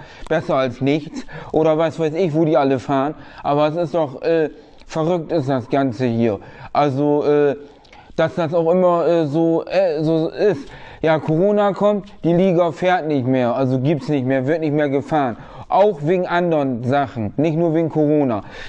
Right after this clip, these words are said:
Dann auf einmal wird ein Tagesfinale gemacht mit, äh, vier Mannschaften im Paarsystem. Dann wird wieder eine Liga gemacht mit vier Mannschaften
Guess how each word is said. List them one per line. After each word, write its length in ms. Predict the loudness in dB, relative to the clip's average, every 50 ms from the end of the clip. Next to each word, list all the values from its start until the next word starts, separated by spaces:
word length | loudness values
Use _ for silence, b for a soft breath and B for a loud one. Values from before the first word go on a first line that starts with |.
| B -2
Dann 200 | -2 0 0 -2
auf 140 | -2 -2
einmal 340 | 0 0 0 2 2 2 2
wird 160 | 0 0 0
ein 220 | 0 0 0 0 0
Tagesfinale 960 | 0 0 2 2 2 0 -2 -2 -2 -2 0 2 4 4 4 4 4 2 0
gemacht 460 | 0 0 0 2 2 0 0 -2 -4 -4
mit, 160 | -4 -4 -2 -4 -10 -14 -14 B B B B B B B B B
äh, 140 | -2 -2
vier 240 | 0 0 0 0 2
Mannschaften 680 | 2 2 0 0 -2 -2 0 0 0 0 -2 -4 -2 0
im 140 | 0 0 0
Paarsystem. 840 | 2 2 2 2 2 2 0 -2 -4 -6 -4 -2 0 0 0 0 -2 -6 B B B B B B B B B
Dann 240 | -2 0 0 0 0
wird 240 | 0 0 0 0 0
wieder 200 | 0 2 2 2
eine 160 | 2 0 0 0
Liga 340 | 2 2 2 2 2 2 2
gemacht 440 | 0 -2 -2 0 0 -2 -2 -2 -4
mit 260 | -2 -2 -2 -2 -4 B B B B B
vier 220 | -4 0 0 2 2
Mannschaften 920 | 2 0 0 -2 -2 -2 -2 -2 -2 -2 -4 -6 -2 0 0 0 0